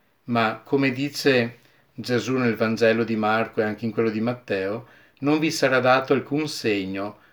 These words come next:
fuorché il segno di Giona. E il segno di Giona ha due richiami in riferimento proprio a Gesù. Il primo è che Giona,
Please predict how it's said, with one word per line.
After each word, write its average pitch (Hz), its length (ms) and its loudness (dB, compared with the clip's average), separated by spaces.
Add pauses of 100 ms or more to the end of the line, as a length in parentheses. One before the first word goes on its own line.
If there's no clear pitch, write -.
(120)
fuorché 135 380 0
il 131 160 0
segno 110 420 0
di 107 160 -6
Giona. 95 560 -4 (920)
E 117 340 0 (380)
il 131 120 -4
segno 160 280 4
di 135 160 2
Giona 147 520 6
ha 127 120 2
due 120 680 4
richiami 101 840 -2 (1000)
in 123 100 0
riferimento 113 760 0
proprio 104 380 0
a - 20 -2
Gesù. 98 440 -8 (240)
Il 117 140 -6
primo 165 460 2
è 117 200 2
che 113 440 -2
Giona, 139 800 0